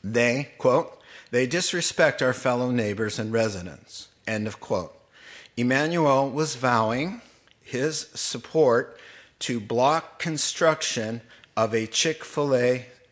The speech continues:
restaurant, all of them in Chicago. "Guilty as charged," the company president said. "We are very much supportive of the family,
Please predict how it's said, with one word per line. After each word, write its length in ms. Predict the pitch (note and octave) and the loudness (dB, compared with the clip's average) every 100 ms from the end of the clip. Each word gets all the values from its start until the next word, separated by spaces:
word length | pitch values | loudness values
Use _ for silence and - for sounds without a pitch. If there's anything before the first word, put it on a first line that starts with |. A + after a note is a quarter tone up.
| _ - | _ 0
restaurant, 720 | A#2+ C3 - - G#2 F#2+ F#2+ - _ _ _ _ | 2 2 -2 -2 -2 -4 -6 -16 _ _ _ _
all 280 | A#2 C3+ C#3+ | 6 6 6
of 220 | B2 F2+ | 2 0
them 300 | F2+ E2 E2+ - _ - | -6 -6 -8 -14 _ -8
in 140 | G2 | -6
Chicago. 840 | F#2 G2+ - - G2 F#2 E2+ D2+ - _ - - - - - A#2 | -4 -6 -8 -4 -2 -2 -6 -8 -16 _ -20 -20 -20 -20 -16 -2
"Guilty 480 | D3+ G#3 G#3 G3+ F#3 | 0 0 0 -2 0
as 340 | D3 C#3+ - | 0 0 -4
charged," 800 | - - D3+ A#2 F#2+ - - - | -2 2 4 4 0 -6 -10 -10
the 80 | A#2+ | -8
company 520 | - B2 B2+ A#2+ G#2 | -6 -6 -2 -4 -4
president 600 | - A2 G#2 A2 G2 E2+ | -4 -2 -2 -6 -8 -8
said. 440 | - B2 D3 E3 - - - | 0 2 2 0 -12 -20 -10
"We 160 | B2 A#2 | -2 0
are 100 | A2 | 0
very 380 | A2 C3+ C3+ C3+ | 0 2 2 0
much 280 | C3+ A#2+ - | -2 -2 -4
supportive 560 | C3+ - C#3+ C#3+ D3 | -4 -2 2 2 2
of 220 | C#3+ C3 | 0 -2
the 100 | C#3+ | -4
family, 640 | B2+ D3 C#3 D3+ B2 F#2 | -4 -2 -2 0 -2 -4